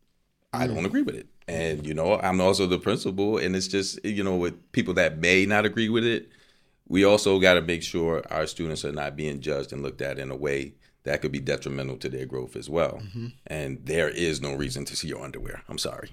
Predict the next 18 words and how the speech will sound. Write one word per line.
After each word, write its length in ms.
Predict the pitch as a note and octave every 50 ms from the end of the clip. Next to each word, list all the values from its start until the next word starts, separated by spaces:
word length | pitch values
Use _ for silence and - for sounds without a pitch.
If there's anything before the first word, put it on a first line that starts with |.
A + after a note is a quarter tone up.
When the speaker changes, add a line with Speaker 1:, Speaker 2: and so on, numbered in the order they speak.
| - - -
Speaker 2:
Right. 120 | G#2 G2
Speaker 1:
That's 180 | D2 C#2+ C2+ D2+
just 180 | D2+ C2+ -
where 160 | C#2 C2+ C2 C2+
I'm 100 | C2 C2
at 160 | - - -
with 140 | - - -
it. 100 | B1+ - - - - - - - -
Um, 320 | - D2+ D2+ D2 C#2+ C#2+ C2
but 200 | D2+ E2 - -
the 120 | D#2+ E2
other 180 | F2 F2 F2 D#2+
piece 280 | - - F2 E2 F2
is, 160 | F2 E2 D2+
you 100 | D2+ D2+
know 140 | D#2 D#2 D#2
what? 360 | D#2 E2 E2+ E2+ E2+ - - - _ _ _ - - -
Our, 320 | E2 D#2+ E2 D#2 D2+ -